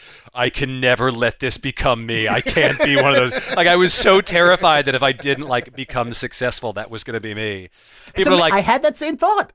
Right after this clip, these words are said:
Speaker 1: Yeah,
Speaker 2: I
Speaker 1: people are like, "What drives you for success?" I'm like, "The kids aren't all right" by The Offspring.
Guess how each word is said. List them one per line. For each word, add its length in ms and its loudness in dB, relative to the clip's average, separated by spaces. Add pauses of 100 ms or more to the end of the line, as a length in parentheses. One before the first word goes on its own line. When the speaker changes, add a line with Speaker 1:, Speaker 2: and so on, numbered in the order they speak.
(140)
Speaker 1:
Yeah, 160 0
Speaker 2:
I 80 4
Speaker 1:
people 240 -4
are 20 0
like, 200 0
"What 180 -2
drives 280 0
you 80 -2
for 140 -4
success?" 400 2
I'm 100 0
like, 220 0 (140)
"The 80 -14
kids 320 -4
aren't 180 4
all 140 0
right" 260 0 (140)
by 160 0
The 160 0
Offspring. 760 2